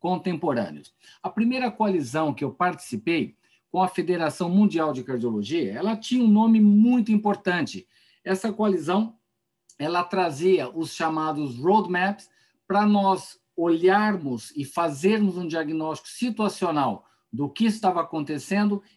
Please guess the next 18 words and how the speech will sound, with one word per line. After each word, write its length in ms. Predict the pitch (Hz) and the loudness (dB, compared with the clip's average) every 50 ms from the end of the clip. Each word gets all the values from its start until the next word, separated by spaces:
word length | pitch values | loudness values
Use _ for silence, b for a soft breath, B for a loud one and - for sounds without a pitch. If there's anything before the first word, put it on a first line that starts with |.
| b | b
e 100 | 185 185 | -4 -4
propor 760 | 185 - - 196 - 185 - - - 208 220 214 196 - - _ _ | -2 0 0 0 0 0 -2 -2 -2 0 2 2 0 -2 -4 _ _
soluções 600 | _ - - 190 185 185 175 - - 196 196 190 | _ -6 -2 0 2 2 0 0 -2 -2 -2 -2
potenciais 800 | - _ 220 226 214 - 214 202 196 - - 202 202 202 190 180 | -4 _ -2 -2 0 2 0 0 0 0 0 0 0 0 0 0
em 120 | 196 190 | -2 -2
três 340 | 185 - 208 226 220 196 175 | -2 -2 0 0 0 0 0
áreas. 440 | 160 143 127 110 92 92 - - - _ _ _ _ _ _ | 0 0 0 -2 -4 -8 -12 -18 -20 _ _ _ _ _ _
Prevenção 640 | - 165 175 151 - 170 170 160 139 - - 220 233 | -4 -2 -2 -2 -4 -4 -4 -4 -4 -2 0 0 0
secundária, 760 | 208 - 208 196 - 160 143 147 156 170 180 185 196 202 196 b b b b - | 0 -2 -4 -4 -2 -2 0 2 4 4 2 2 0 -2 -4 b b b b -12
diga-se 520 | 120 127 170 196 196 196 202 185 - 170 | -6 -2 0 2 2 2 0 -2 -4 -4
de 100 | 175 185 | -4 -2
passagem, 720 | - - 180 156 - - 151 139 127 117 98 101 95 95 - _ | -2 -2 -2 -2 -2 -2 0 0 0 -2 -4 -6 -8 -10 -12 _
oitenta 480 | 139 135 135 - - 202 208 196 202 196 | -10 -10 -10 -6 -2 -2 -2 -2 -2 -4
por 180 | - 185 170 | -4 -6 -6
cento 280 | - - 165 160 147 151 | -4 -6 -6 -6 -6 -6
dos 180 | 143 139 127 | -8 -8 -8
eventos 340 | 139 143 127 135 135 127 127 | -8 -6 -6 -6 -8 -8 -8
cardiovasculares 920 | - - 127 120 120 113 117 123 120 - - 151 160 170 185 185 185 - b | -10 -10 -8 -8 -8 -6 -6 -8 -8 -6 -4 -2 0 0 0 -2 -4 -10 b